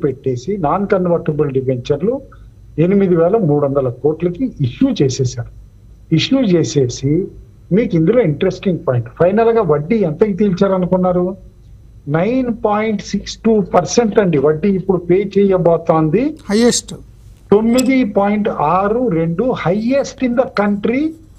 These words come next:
Speaker 1: for a double A rated government sector ఎన్సీడీ.
Speaker 2: Hmm.
Speaker 1: ఈ సంవత్సరం నేను దీన్ని ఆర్థిక మంత్రి గారిని గాని, ఏపీ స్టేట్ బెవరేజెస్ కార్పొరేషన్ ఇన్ఛార్జ్ ఉన్న రజత్ భార్గవ గారిని గాని, ఎవరైతే తమ అనదర్ రెడ్డి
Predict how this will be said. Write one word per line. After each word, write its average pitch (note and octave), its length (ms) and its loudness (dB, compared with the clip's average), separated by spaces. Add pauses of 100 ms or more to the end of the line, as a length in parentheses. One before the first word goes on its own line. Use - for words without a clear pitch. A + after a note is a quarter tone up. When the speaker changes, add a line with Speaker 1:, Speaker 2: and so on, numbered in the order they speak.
(220)
Speaker 1:
for G3+ 100 2 (140)
a - 20 2 (160)
double G3+ 320 0 (100)
A A3 40 0 (140)
rated G3+ 420 0 (180)
government F3+ 480 0 (140)
sector F3+ 420 0 (600)
ఎన్సీడీ. D#3+ 880 2 (200)
Speaker 2:
Hmm. F#3 200 -2 (260)
Speaker 1:
ఈ F#3+ 160 6
సంవత్సరం F#3+ 600 2
నేను A3+ 320 2
దీన్ని G3+ 460 2
ఆర్థిక F3 540 0
మంత్రి F3 340 0
గారిని D3+ 360 -2
గాని, C#3 360 -2 (380)
ఏపీ A3+ 320 0
స్టేట్ G3+ 300 0
బెవరేజెస్ F3+ 560 2
కార్పొరేషన్ D#3 520 -2
ఇన్ఛార్జ్ C#3+ 440 -2
ఉన్న E3+ 180 0
రజత్ F3 360 0
భార్గవ F3 440 2
గారిని C3 360 -2
గాని, C3 360 -2 (720)
ఎవరైతే A3+ 680 4 (120)
తమ F#3+ 160 2
అనదర్ G3 560 0
రెడ్డి F#3 440 0